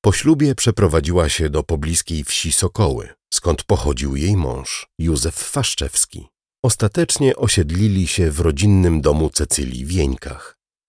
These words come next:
Zamieszkali z jej ojcem, Antonim Popławskim. Monika i Janusz to najmłodsze dzieci Cecylii i Józefa.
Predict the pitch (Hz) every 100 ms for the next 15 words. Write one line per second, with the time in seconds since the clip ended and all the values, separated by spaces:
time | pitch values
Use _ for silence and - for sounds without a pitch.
0 | - 82 78 - 85 71 67 73 71 -
1 | 117 - 101 90 87 _ - 147 87 69
2 | 69 69 - - - - - - 65 60
3 | - _ _ _ 90 101 - 151 101 87
4 | 98 123 104 113 104 101 107 107 76 64
5 | 69 - 76 - 82 - 71 67 67 -
6 | 73 76 80 76 69 65 64